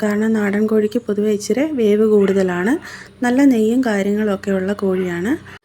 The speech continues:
നമുക്കിനി ഇതിലേക്ക് ചേർക്കാനായിട്ട് മൂന്ന് സവാള, ഒരു ഉരുളക്കിഴങ്ങ്, ഒരു തക്കാളി, പിന്നെ എരിവിന് ആവശ്യമായിട്ടുള്ള പച്ചമുളക്, രണ്ട്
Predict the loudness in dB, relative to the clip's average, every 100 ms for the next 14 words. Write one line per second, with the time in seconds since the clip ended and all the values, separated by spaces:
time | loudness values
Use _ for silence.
0 | -20 -4 0 4 4 4 4 2 4 2
1 | 2 0 0 -2 0 0 0 0 0 0
2 | 0 -2 -4 -4 -2 -2 -4 -6 -18 -20
3 | -20 -12 -2 2 4 2 2 -2 0 2
4 | 2 2 0 -4 -14 -20 _ _ -4 -2
5 | -2 -6 -4 -2 -2 -4 -6 -2 0 2
6 | 2 0 0 0 -2 -2 -2 -2 -2 -2
7 | -2 -6 -8 -6 -4 -4 -4 -4 -6 _
8 | _ _ _ -6 -4